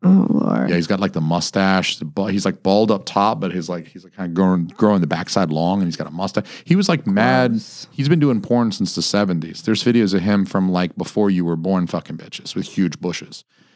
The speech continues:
Speaker 2: And he's, he's a, he's a gross man. I cannot imagine having sex with him.
Speaker 1: So he was on his show?
Speaker 2: He was on Failing Hollywood. Yeah, yeah.
Speaker 1: Wow.
Speaker 2: He's been in a few, like, legit movies
Speaker 1: Interesting.
Speaker 2: too, like, real movies. And, uh, other,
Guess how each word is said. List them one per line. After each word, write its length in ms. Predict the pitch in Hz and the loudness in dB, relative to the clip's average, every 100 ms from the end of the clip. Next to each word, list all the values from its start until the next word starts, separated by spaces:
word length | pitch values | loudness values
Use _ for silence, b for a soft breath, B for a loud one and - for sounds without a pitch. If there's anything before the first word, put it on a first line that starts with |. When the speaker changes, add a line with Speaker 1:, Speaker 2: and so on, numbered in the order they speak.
| _ | _
Speaker 2:
And 160 | - 95 | 0 2
he's, 280 | 113 110 - | 4 2 -2
he's 340 | 82 117 107 | 0 0 2
a, 260 | 104 95 92 | 2 2 0
he's 220 | 98 101 | 0 -2
a 20 | |
gross 320 | 90 90 85 | 0 0 0
man. 220 | 90 82 85 | -2 -4 -4
I 60 | |
cannot 340 | 92 101 92 98 | -4 0 0 0
imagine 640 | 85 82 85 82 78 80 | -2 0 0 0 -2 -4
having 260 | 80 80 | -4 -6
sex 280 | 76 78 - | -8 -12 -14
with 120 | - | -20
him. 200 | - - - | -20 -20 -20
Speaker 1:
So 180 | _ 202 | _ 2
he 180 | 180 214 | 4 4
was 160 | 208 202 | 4 2
on 200 | 196 190 | 2 2
his 220 | 196 196 | 2 0
show? 380 | - 185 202 262 - | 0 0 0 -4 0
Speaker 2:
He 80 | 110 | 2
was 120 | 113 | 2
on 180 | 131 135 | 2 2
Failing 260 | 143 139 | 0 0
Hollywood. 440 | 135 151 156 82 80 | 0 0 0 0 0
Yeah, 320 | 104 123 76 | 0 -2 -4
yeah. 320 | 92 101 95 80 _ _ _ _ _ _ _ _ _ _ | -4 -4 -2 -6 _ _ _ _ _ _ _ _ _ _
Speaker 1:
Wow. 560 | 190 185 185 180 175 180 | -4 -2 0 0 -2 -2
Speaker 2:
He's 100 | 180 | 0
been 120 | 190 | 2
in 100 | 214 | 2
a 40 | 123 | 2
few, 260 | - 123 | 2 2
like, 240 | 107 95 - | 2 0 0
legit 340 | 90 82 95 | 0 0 0
movies 160 | 95 85 87 | 0 0 0
Speaker 1:
Interesting. 160 | 90 98 | 2 2
Speaker 2:
too, 80 | 80 | 2
like, 140 | 80 - | -2 -2
real 200 | 87 87 | 0 2
movies. 480 | 85 78 76 76 - - | 2 0 -4 -6 -8 -6
And, 300 | 90 87 85 | -2 -2 -2
uh, 60 | 90 | -4
other, 260 | 92 85 | -2 -4